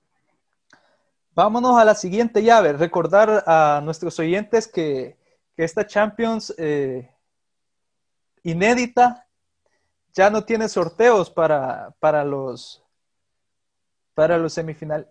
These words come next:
para los, en estas instancias de final. De ganar, eh, eh,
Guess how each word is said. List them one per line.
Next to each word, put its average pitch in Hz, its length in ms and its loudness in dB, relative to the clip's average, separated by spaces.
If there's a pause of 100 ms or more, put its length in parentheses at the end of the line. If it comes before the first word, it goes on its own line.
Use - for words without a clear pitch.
para 147 220 0
los, 139 800 -8 (580)
en 170 160 -10
estas 214 320 -2
instancias 214 400 -2
de 190 80 -2
final. 202 400 -2
De 170 100 0
ganar, 170 320 4
eh, 202 380 6
eh, 147 540 2